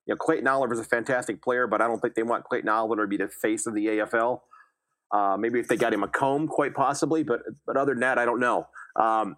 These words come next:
but, you know, he had a fantastic game. You know, the, the midfield from the Bulldogs, you know, you had McRae with, uh, thirty-six disposals, and I think four other players had twenty-plus disposals in their, in their midfield.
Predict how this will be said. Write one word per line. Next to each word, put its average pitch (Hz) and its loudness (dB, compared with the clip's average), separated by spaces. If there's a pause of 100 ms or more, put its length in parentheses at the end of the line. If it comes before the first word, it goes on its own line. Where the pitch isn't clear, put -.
(720)
but, - -2
you 139 0
know, 127 2
he 185 -2
had 196 0
a - -2
fantastic 127 -2
game. 98 -4 (280)
You 120 0
know, 117 0
the, 117 0 (260)
the 127 -4
midfield 143 0 (760)
from 131 0
the 117 -2
Bulldogs, 110 0 (560)
you 113 0
know, 113 2
you 123 0
had 135 -2
McRae 147 0
with, 131 -2
uh, 135 0
thirty-six 135 -2
disposals, 120 -2
and 117 0
I 113 0
think 156 -4
four 156 2
other 143 2
players 143 0
had 123 -2
twenty-plus 131 -2
disposals 131 -2
in 120 -2
their, 123 0 (320)
in 131 2
their 127 2
midfield. 139 0